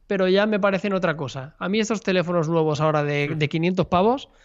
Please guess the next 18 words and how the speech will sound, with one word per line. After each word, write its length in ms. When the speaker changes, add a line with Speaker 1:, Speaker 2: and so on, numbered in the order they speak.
Speaker 1:
eh, 160
me 140
parecen, 380
es 100
que 100
son 120
gama 180
alta, 220
yo 100
lo 100
siento. 280
Yo 180
hice 280
una 140
reflexión 600
hace 200
poco 400
y 500